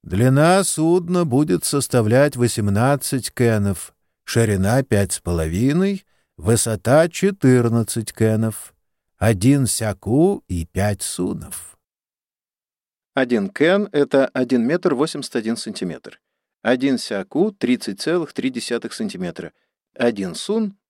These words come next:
три целых три сотых сантиметра.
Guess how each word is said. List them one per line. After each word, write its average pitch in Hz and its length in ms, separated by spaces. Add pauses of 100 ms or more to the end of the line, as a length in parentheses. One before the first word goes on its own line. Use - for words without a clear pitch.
(160)
три 156 240
целых 180 640
три 156 200
сотых - 580
сантиметра. 196 680